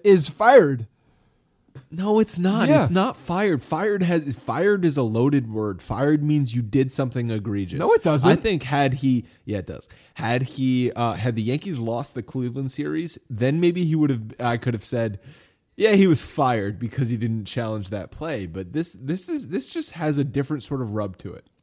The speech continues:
Speaker 1: The thing is, is that there's a, there's an end of a relationship, and this one being so abrupt as it was after success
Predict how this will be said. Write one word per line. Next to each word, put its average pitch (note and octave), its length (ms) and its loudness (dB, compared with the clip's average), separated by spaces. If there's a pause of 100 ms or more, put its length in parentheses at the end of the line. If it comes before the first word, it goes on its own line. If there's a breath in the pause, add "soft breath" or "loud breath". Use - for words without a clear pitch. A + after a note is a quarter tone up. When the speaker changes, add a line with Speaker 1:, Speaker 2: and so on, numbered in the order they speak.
(560 soft breath)
Speaker 1:
The F#3+ 100 0
thing A#3+ 220 0
is, E3+ 200 6
is C#3 100 -2
that C#3+ 140 2
there's D3 280 2
a, C3 280 2
there's C3 240 0
an C#3+ 80 0
end E3 200 0
of F3 80 2
a F3 60 4
relationship, C3+ 580 2
and C3 120 -2
this C#3+ 160 -2
one C#3+ 180 2
being C3 280 2
so C3+ 220 0
abrupt C#3 340 0
as B2 140 -2
it C3 80 -4
was B2+ 340 -2
after D3+ 360 0
success - 720 -2